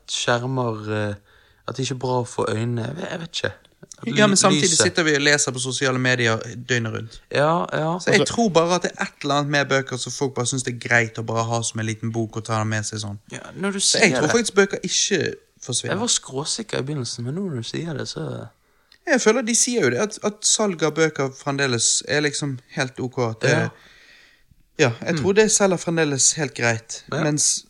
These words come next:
Speaker 2: som sagt, D V D og Blu-ray og sånn, det tror jeg selger dårlig.
Speaker 1: Mm.
Speaker 2: Eh, så jeg personlig i hvert fall bare tror at bøker ikke, det kan hende det forsvinner,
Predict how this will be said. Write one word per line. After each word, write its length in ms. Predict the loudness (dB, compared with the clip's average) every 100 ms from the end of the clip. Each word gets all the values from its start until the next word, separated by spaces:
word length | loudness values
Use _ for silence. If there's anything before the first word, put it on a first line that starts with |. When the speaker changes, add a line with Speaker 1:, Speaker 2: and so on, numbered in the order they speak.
| -10
Speaker 2:
som 160 | -6
sagt, 340 | -2 -2 -4 -8
D 80 | -4
V 80 | 0
D 120 | 2 2
og 140 | 0
Blu-ray 300 | 0 0 0
og 60 | -2
sånn, 120 | -6
det 80 | -6
tror 160 | -4
jeg 100 | -4
selger 220 | -2 -4 -2
dårlig. 360 | -2 -2 -4 -6
Speaker 1:
Mm. 300 | -6 -2 -2 -2
Speaker 2:
Eh, 280 | -4 -4 -8 -10
så 120 | 0
jeg 200 | 2 2
personlig 320 | 0 -2 -2
i 20 | -4
hvert 120 | -4
fall 100 | -2
bare 120 | -4
tror 220 | -2 -2
at 140 | -2 -2
bøker 360 | -2 0 -2 -4
ikke, 200 | -2 -6
det 100 | -4
kan 240 | 0 0
hende 220 | 0 -4 -4
det 60 |
forsvinner, 420 | -4 -4 -2 -4